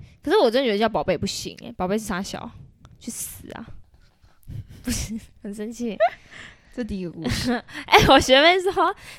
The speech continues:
Speaker 1: 她可以分享很多，
Speaker 2: 好。
Speaker 1: 啊，然后她只传了一个给我，
Speaker 2: 干。
Speaker 1: 什么意思？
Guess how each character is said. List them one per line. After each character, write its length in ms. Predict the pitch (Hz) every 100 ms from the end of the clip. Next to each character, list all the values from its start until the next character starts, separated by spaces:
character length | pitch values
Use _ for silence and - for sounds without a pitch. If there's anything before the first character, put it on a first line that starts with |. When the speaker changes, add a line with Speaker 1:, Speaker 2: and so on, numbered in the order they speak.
| -
Speaker 1:
她 120 | 339
可 80 | 349
以 40 |
分 200 | 262 262
享 180 | 277 220
很 220 | - 202 170
多， 380 | 190 180 - - -
Speaker 2:
好。 100 | 185
Speaker 1:
啊， 100 | -
然 160 | 233 220
后 40 |
她 60 | 240
只 140 | 240
传 200 | 185 202
了 80 | 175
一 80 | 170
个 160 | - 170
给 200 | - -
我， 140 | 196 233 - - _
Speaker 2:
干。 160 | 208
Speaker 1:
什 100 | -
么 80 | 196
意 120 | 190
思？ 360 | 196 208 208 240